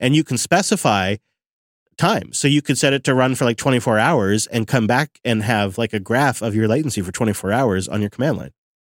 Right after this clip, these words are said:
That is really cool. Again, that's Gping, and we'll put a link to that in the show notes. And yes, please do. If you have an awesome command line app you've never heard us mention before, or just one you think is great, boost it in, and, uh, we'd love to, uh, geek out about it.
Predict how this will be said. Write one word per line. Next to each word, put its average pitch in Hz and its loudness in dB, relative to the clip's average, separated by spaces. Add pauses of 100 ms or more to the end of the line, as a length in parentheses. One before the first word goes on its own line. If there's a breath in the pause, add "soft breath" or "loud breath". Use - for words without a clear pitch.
(380)
That 196 -2
is 120 2
really 156 2
cool. 131 0 (460)
Again, 160 2
that's 139 0
Gping, 143 2
and 120 4
we'll 127 2
put 120 0
a 120 2
link 120 0
to 120 -2
that 101 2
in 120 0
the 107 2
show 165 2
notes. 127 0
And 113 -2
yes, 156 2
please 185 2
do. 196 2
If - -2
you 180 4
have 156 0
an 120 0
awesome 156 0
command 143 0
line 120 2
app 104 0
you've 110 -4
never 123 0
heard 110 -2
us 107 -4
mention 107 -4
before, 87 -8 (600)
or 147 4
just 110 -4
one 117 2
you 110 0
think 117 0
is 90 -6
great, 110 -2
boost 135 0
it 117 -4
in, 151 2 (420)
and, 98 -2
uh, 95 0
we'd 110 -2
love 95 -4
to, 98 -4
uh, 87 -6
geek 110 -2
out 139 -6
about - -10
it. - -16